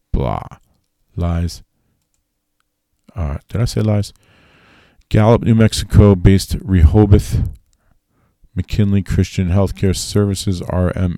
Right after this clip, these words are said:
C H C S, has announced it was victim of a ransomware attack in February of twenty twenty-one, in which patient data was ex-, exfiltrated. Conti ransomware, there we go, one, another one.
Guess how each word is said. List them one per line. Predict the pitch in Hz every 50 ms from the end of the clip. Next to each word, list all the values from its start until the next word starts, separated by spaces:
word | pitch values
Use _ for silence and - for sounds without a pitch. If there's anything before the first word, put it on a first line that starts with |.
| - -
C | - - - - 107 101 98 95 - -
H | - 95 90 - -
C | - - - 90 87
S, | 90 104 107 - - - - _ _ _ _ _ _ _ _ _ _ _ _ _ _ _ _ _ _ _ _ _ _ _ _ _ _ _ _ _ _ _ _ _ _ -
has | - 98 98 95
announced | 98 92 95 101 98 - -
it | - -
was | - 98 95 92 87 - - -
victim | - 98 101 113 - - 101
of | 95 87 87
a |
ransomware | 90 98 104 107 - - 104
attack | 92 - - 98 - - -
in | 82
February | - - - 95 92 92 87
of | 82
twenty | - - 95 90 85
twenty-one, | - 101 95 92 92 95 104 107 104
in | 98 92
which | 90 87 - -
patient | - - 95 90 - 92 85
data | 90 90 87 87
was | 85 82 82 80
ex-, | 82 - - -
exfiltrated. | - 98 95 - - - 85 80 - - 82 76 78 76 - _ _ _ _ _ _ _ _ _ _ - - -
Conti | - - 110 110 113 113 - - 113
ransomware, | 113 117 123 131 - 87 92 82 76
there | 78 82 82
we | 82 90
go, | 87 104 110 107 90
one, | 82 82 85 85 85 -
another | 87 90 98 101 101 95
one. | 85 76 -